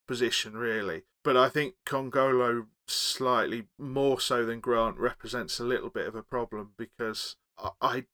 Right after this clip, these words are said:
I don't know if anybody is gonna take him now in the next couple of weeks, because if he, if he wasn't fit enough to pass that medical at Sheffield United, I know there are other clubs who are not quite so like, uh, s-, quite so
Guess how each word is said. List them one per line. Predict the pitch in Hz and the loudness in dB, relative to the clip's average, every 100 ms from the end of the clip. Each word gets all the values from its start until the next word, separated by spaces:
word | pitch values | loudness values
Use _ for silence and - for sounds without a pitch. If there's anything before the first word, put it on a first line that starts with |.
| _ | _
I | - - | -6 -6
don't | - 156 147 | -6 -8 -6
know | 147 | -2
if | 147 123 | -2 -2
anybody | 135 131 127 120 123 | -2 -2 -2 0 0
is | 131 123 | 0 -2
gonna | - 117 | -6 -8
take | 110 127 131 127 | -6 -2 -2 -2
him | 104 107 | -12 -10
now | 107 107 | -10 -8
in | 110 | -8
the | |
next | 113 110 - | -8 -8 -10
couple | - 113 - 110 | -10 -10 -8 -8
of | |
weeks, | 113 120 - - - | -6 -6 -8 -16 -16
because | 113 123 113 | -8 -6 -4
if | 120 - | -4 -6
he, | 120 117 | -8 -8
if | 120 - | -10 -8
he | 120 | -4
wasn't | 123 127 123 117 | -2 -2 -4 -10
fit | - 117 | -8 -6
enough | 110 117 | -6 -8
to | - _ | -10 _
pass | 131 117 - | -2 -2 -2
that | - - | -6 -4
medical | 123 127 - 110 | -4 -4 -6 -8
at | - | -6
Sheffield | - 113 - 117 110 | -8 -8 -6 -10 -8
United, | 110 117 123 117 - 110 _ - | -8 -6 -6 -8 -14 -16 _ -6
I | 127 | 0
know | 147 143 | 2 4
there | 139 131 | 4 4
are | 131 | 4
other | 131 127 | 4 2
clubs | - 120 - | 0 -2 0
who | 123 | -2
are | 120 | -2
not | 123 113 | -2 -6
quite | - 131 127 113 - | -4 2 2 2 0
so | - 123 117 113 110 _ - | 0 2 2 0 -6 _ -6
like, | 120 113 110 - - - | 0 2 0 -4 -18 -14
uh, | 73 | -12
s-, | 87 - - | -8 -10 -10
quite | - 143 139 131 | -6 4 4 4
so | - 127 117 120 | 0 0 0 0